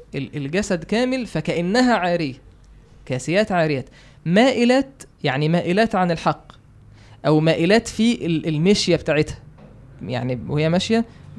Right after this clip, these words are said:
بتدلع وهي ماشية. مائلات، مميلات. مميلات يعني إما إن هي بتخلي اللي تشوفها، إيه، إيه، تتأثر بيها، فتبقى عايزة تلبس زيها وتمشي زيها وتعمل فعلها، فهي بتبقى فتنة للنساء،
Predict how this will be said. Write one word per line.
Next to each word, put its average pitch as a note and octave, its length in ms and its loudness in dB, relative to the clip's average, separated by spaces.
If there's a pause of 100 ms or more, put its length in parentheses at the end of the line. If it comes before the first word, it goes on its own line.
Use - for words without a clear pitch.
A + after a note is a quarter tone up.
بتدلع D3+ 580 4
وهي D#3+ 180 6
ماشية. D#3 260 -4
مائلات، F#3 560 2 (460)
مميلات. G#3 680 6 (680)
مميلات E3 500 2
يعني F#3 440 2 (240)
إما A3+ 220 4
إن F#3 140 0
هي G#3 380 2
بتخلي G#3+ 580 0
اللي E3+ 180 0
تشوفها، D#3 580 2 (880)
إيه، - 140 -8
إيه، - 380 -6
تتأثر G#3 600 2
بيها، G#3+ 320 0 (120)
فتبقى D3 320 -2
عايزة F#3 240 4
تلبس F#3+ 280 0
زيها E3 420 0 (120)
وتمشي D#3 380 -2
زيها D3 520 -2
وتعمل D#3 440 -2
فعلها، D#3 380 -4 (280)
فهي D3+ 180 2
بتبقى - 300 -2
فتنة A3 300 2
للنساء، F#3+ 440 0